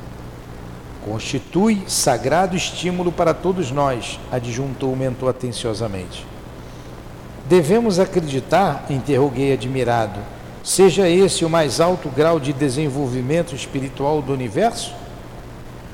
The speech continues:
O diretor da casa sorriu compassivo em face da minha ingenuidade e considerou: "De modo algum."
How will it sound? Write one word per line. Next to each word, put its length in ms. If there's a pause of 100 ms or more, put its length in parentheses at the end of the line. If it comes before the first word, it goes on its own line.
(100)
O 80
diretor 420
da 140
casa 320
sorriu 560
compassivo 800
em 60
face 400
da 140
minha 200
ingenuidade 720
e 40
considerou: 600 (1040)
"De 180
modo 600
algum." 400